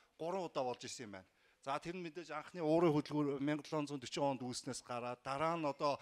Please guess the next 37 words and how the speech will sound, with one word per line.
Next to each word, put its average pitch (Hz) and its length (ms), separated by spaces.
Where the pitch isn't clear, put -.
а, 127 320
эрчим 123 400
хүч 139 480
буюу 135 240
электрон 151 640
гарч 131 400
ирээд, 123 240
за, 139 160
тэгээ 151 240
жараад 156 400
оны 156 160
үед 139 160
мэдээж 131 320
бидний 131 240
мэдэх - 240
компьютер, 131 480
интернет 156 480
гарч 131 240
ирснээс 117 240
хойш 120 240
ингээд 113 160
ажилдврийн 143 560
шинэ 135 80
хүсэл 135 240
гарч 113 240
иржээ. 131 320
А, 151 160
тэгээд, 233 320
а, 214 80
хоёр 208 240
мянга 247 320
он 226 240
гараад, 202 480
а, 170 400
яасан 170 320
ч, - 80
а, 170 80